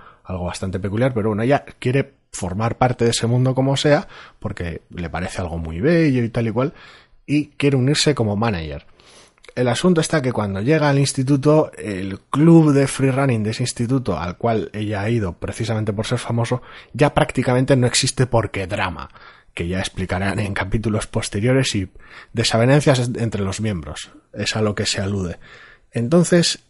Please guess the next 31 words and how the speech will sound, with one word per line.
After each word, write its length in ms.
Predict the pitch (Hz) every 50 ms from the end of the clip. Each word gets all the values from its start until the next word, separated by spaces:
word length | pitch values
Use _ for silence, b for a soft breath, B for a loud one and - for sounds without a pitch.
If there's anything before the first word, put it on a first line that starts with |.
| - - -
eh, 480 | - 123 117 110 104 101 101 104 98 -
toca 280 | - 131 135 127 143 139
el 140 | 127 107
clásico 920 | - 127 120 110 - - 120 - 120 113 110 107 104 98 95 92 90 90 85 -
arranque 500 | - 120 - 117 117 120 120 113 - 127
de 140 | 127 123 117
serie, 480 | - - 147 135 135 139 139 107 - -
de 320 | 107 98 90 87 82 -
club 240 | - - 107 104 95
de 80 | 101 101
instituto, 480 | 104 - - 117 110 127 123 117 -
en 60 | 120
el 120 | 110 107 104
cual 260 | - 123 123 143 B B B B B B B B B
se 180 | - - - 104
trata 320 | - 101 107 - - 127
de 140 | 117 110 104
conseguir 500 | - 104 98 95 - 95 92 104 113 107
miembros 480 | 107 107 117 120 117 107 101 95 95 -
para 220 | - 104 104 104
el 80 | 107 101
club 240 | - 139 139 139 -
como 240 | - 135 104 98
sea. 340 | 101 - - 113 87 78 - b b b b b b b b _ _ _ _ _ - - _ _ -
La 120 | 123 135
verdad 180 | 139 196 - -
es 80 | -
que 80 | - -
está 160 | 175 - 196
bien 180 | 196 196 190 180
llevado, 460 | 165 143 127 117 98 85 78 - -